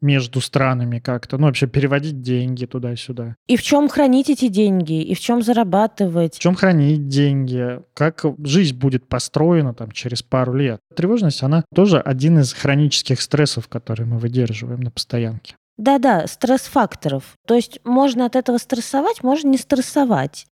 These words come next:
Speaker 2: Но если добавить как бы в общую копилку ещё, знаешь, типа приправить нестабильностью, то, конечно, это прям такая значительная капля в мою банку.
Speaker 1: Вывод из этой части,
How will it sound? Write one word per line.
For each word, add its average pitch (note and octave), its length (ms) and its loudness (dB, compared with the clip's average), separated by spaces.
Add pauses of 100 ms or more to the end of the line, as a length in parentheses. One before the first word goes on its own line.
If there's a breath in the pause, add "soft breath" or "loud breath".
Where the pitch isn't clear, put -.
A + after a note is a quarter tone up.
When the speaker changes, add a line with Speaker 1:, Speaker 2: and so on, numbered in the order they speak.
(120)
Speaker 2:
Но A#3+ 840 2
если A#3+ 580 0
добавить G#3+ 760 0
как F3+ 200 -14
бы F#3+ 140 0
в G3+ 80 0
общую A3+ 320 0
копилку F4+ 540 0
ещё, F#3 180 -2
знаешь, A3+ 340 -2
типа - 280 -6
приправить G#3+ 560 0
нестабильностью, A3 1000 -2 (140)
то, A#3+ 460 2
конечно, G3 500 -4
это G3+ 240 -4
прям F#3+ 220 -4
такая F3 360 -4
значительная F3 680 -2
капля C#3+ 480 -4 (100)
в F#3 380 -4
мою F#3 640 0
банку. D#3 640 -4 (180)
Speaker 1:
Вывод B2+ 420 2
из A#2 120 0
этой A#2+ 220 -2
части, F3+ 460 -2